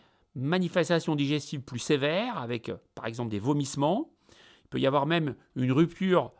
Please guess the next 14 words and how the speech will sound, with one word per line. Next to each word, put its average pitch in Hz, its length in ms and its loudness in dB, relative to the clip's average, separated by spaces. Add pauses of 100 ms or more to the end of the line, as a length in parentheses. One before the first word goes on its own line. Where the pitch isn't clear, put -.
de 127 140 -2
la 127 240 2
courbe 127 420 2
de 120 100 2
poids, 160 540 2 (400)
et - 80 0
puis 202 260 -2
des 165 100 6
manifestations 147 800 0
extradigestives 170 920 2
aussi, 170 400 -4 (300)
qui 160 120 -10
sont 143 180 -2
classiques 190 640 -2